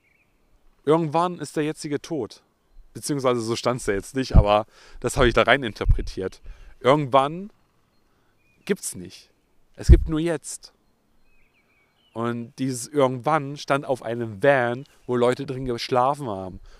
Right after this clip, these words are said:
Und das bei mir hier oben, wo ich wohne. Und die kamen nicht mehr von hier. Das ist so ein krasser Moment für mich gewesen, weil ich halt kurz vorher ge-, darum gebeten habe, „Gib mir irgendeine Nachricht, gib mir irgendeine Nachricht.“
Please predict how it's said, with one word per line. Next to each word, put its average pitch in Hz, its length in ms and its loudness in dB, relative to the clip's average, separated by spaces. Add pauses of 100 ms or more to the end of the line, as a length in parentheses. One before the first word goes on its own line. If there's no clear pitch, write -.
Und 117 140 -4
das 135 140 -2
bei 131 120 2
mir 127 160 -2
hier 120 240 0
oben, 156 400 -2
wo 123 120 -4
ich 127 180 -6
wohne. 131 440 0 (2000)
Und 165 180 2
die 160 60 -6
kamen 180 400 2
nicht 160 140 -8
mehr 110 100 -8
von 98 240 -8
hier. 92 300 -14 (460)
Das 139 160 -8
ist 165 180 -8
so 151 280 -2
ein 185 80 -2
krasser 170 300 -2
Moment 139 320 -4
für 131 100 -8
mich 107 160 -10
gewesen, 104 480 -6 (340)
weil 123 120 -2
ich - 80 4
halt 143 120 4
kurz - 280 -4
vorher 170 260 2
ge-, 139 160 -6
darum 139 260 -6
gebeten 156 340 -4
habe, 143 240 -4 (380)
„Gib 196 140 -6
mir 175 80 -2
irgendeine 143 280 -2
Nachricht, 117 380 0
gib 170 140 -2
mir 185 80 -4
irgendeine 139 260 -8
Nachricht.“ 123 460 -6